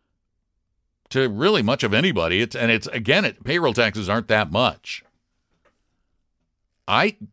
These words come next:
think it's personally silly. Uh, you don't have a choice, though, I believe.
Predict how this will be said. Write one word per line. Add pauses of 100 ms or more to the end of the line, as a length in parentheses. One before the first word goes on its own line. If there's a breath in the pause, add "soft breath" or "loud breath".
think
it's (220)
personally (2000)
silly. (1040)
Uh,
you
don't
have
a
choice,
though,
I
believe.